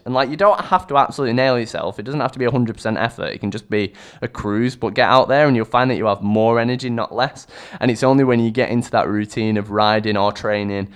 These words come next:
every day, doing, like, four, five, six sessions a week, that then you start to get more energy and you're in the momentum of it and it's easier to keep it going. Whereas if you just try and ride once a week,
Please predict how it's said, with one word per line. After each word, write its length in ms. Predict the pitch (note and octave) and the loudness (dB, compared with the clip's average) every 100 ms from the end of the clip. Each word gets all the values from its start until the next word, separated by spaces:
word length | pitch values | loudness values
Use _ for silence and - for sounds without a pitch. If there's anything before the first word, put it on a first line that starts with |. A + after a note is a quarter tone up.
| - - | -20 -8
every 260 | - G2+ G#2 | -6 -4 -4
day, 240 | F#2+ F#2+ | -2 -2
doing, 180 | F#2+ G2+ | -2 -2
like, 160 | G#2 D#2+ | -2 -4
four, 320 | - G2+ G2+ | 0 2 2
five, 360 | - G2 G2 - | 2 0 0 -2
six 260 | G#2+ - | -6 -6
sessions 340 | - F#2+ G2+ G2 | -6 -6 -6 -6
a 60 | |
week, 320 | F#2 E2+ - G#2 | -6 -8 -8 -8
that 100 | F2 | -4
then 200 | G#2+ G#2+ | -2 -2
you 60 | G#2 | -4
start 380 | - A2+ A2 - | 0 2 2 0
to 60 | |
get 160 | G#2+ F2 | -4 0
more 220 | G#2 G2 | 0 0
energy 400 | F#2+ G2 F#2+ F#2+ | -2 -4 -6 -6
and 80 | F#2+ | -4
you're 120 | F#2+ | -2
in 100 | G2+ | -2
the 60 | G2 | -2
momentum 420 | F#2+ F#2 G2 F#2 | -2 -4 -4 -6
of 120 | F2 | -6
it 80 | D#2+ | -6
and 120 | F#2 | -8
it's 100 | F2+ | -8
easier 240 | G2 F#2 | -10 -10
to 80 | F2+ | -12
keep 220 | - G2+ | -10 -8
it 80 | F2+ | -4
going. 280 | G2+ G#2 A#2 - - - | 0 2 2 -2 -20 -6
Whereas 280 | G#2 G#2 G#2+ | 2 2 2
if 100 | A2 | -4
you 60 | A2+ | -4
just 200 | C3 - | -6 0
try 180 | B2+ | 0
and 120 | A#2 A2 | 2 2
ride 380 | A2 G#2+ G#2 | 2 2 0
once 320 | G#2+ A2 G2+ G#2+ | -2 -4 -4 -6
a 40 | |
week, 420 | A2+ F2 F#2 - | -4 -4 -6 -12